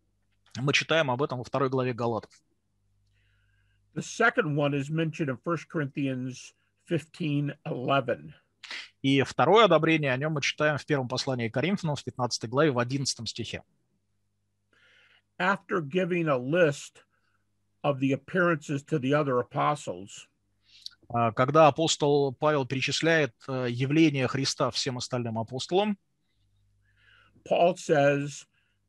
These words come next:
Speaker 2: that whether anybody asks the other apostles or they ask him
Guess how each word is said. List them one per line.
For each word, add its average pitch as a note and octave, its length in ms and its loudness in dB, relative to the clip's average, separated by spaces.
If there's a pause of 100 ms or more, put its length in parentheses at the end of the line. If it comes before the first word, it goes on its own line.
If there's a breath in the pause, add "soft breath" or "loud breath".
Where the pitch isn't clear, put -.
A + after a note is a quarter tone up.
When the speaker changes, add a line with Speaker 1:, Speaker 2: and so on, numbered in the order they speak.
Speaker 2:
that C#3 220 2
whether E3+ 500 2
anybody D#3 560 -2
asks - 580 -6
the B2+ 140 -4
other E3+ 240 2
apostles G#3+ 840 -6 (500)
or C#3+ 220 2
they D3 200 2
ask D3 360 0
him C3+ 500 -2